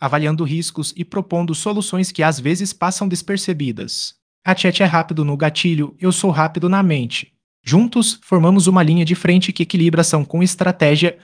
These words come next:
mantendo a história envolvente do começo ao fim. Na prática, minha presença ajuda a manter o enredo vivo,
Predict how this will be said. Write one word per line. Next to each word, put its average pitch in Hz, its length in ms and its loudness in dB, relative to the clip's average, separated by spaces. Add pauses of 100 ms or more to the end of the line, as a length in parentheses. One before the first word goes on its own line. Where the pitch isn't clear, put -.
(100)
mantendo 156 340 2
a 180 40 4
história 143 360 2
envolvente 185 480 2
do 180 80 2
começo 151 400 2
ao 120 100 0
fim. 113 360 -8 (360)
Na 131 120 -6
prática, - 560 -4 (100)
minha 147 180 -2
presença 160 460 -2
ajuda 185 260 -2
a 180 40 -2
manter 165 280 -2
o 190 60 0
enredo 165 320 -2
vivo, 120 420 -6